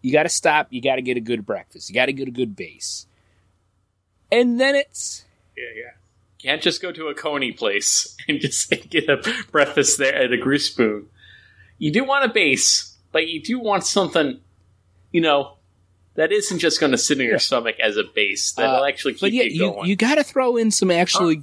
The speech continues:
Speaker 1: good, good food, some roughage, some stuff, some stuff that'll keep the
Speaker 2: Nutrition.
Speaker 1: system going through. But, uh, when Caitlin had,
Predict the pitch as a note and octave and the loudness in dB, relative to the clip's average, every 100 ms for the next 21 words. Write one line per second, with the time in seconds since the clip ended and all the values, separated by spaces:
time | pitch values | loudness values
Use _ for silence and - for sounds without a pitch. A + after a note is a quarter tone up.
0 | - C#3 C#3 C3 B2 - _ - C#3+ C3+ | -2 0 0 0 -4 -6 _ -2 0 0
1 | - C#3+ C3+ - A#2 A2 A2+ - B2 G#2 | 0 0 2 2 2 4 2 2 0 0
2 | - A#2+ - D3+ C#3+ - - - E3 D3 | -2 0 0 0 -2 -6 -16 -4 0 0
3 | A#3+ B3 C4 - - - G3 A#2 C#3 A#2 | 0 2 0 0 -2 -2 0 2 4 4
4 | - G2 C#3+ B2 B2 A#2+ A#2 G#2+ - B2 | 2 0 0 0 0 0 0 -4 -2 0
5 | A#2 G2+ G#2+ G2 _ _ - - _ _ | 0 0 0 -2 _ _ -16 -16 _ _
6 | _ _ _ A#2+ B2 A#2+ - - - - | _ _ _ 2 4 2 0 -10 -20 -20
7 | - _ _ _ C#3 D3 C#3+ - - - | -20 _ _ _ -2 0 -2 -8 -20 -20
8 | - - F3 D#3+ D#3+ C#3+ C#3+ C3+ C3 B2+ | -8 -2 -2 0 -2 0 0 2 0 -2
9 | - | -10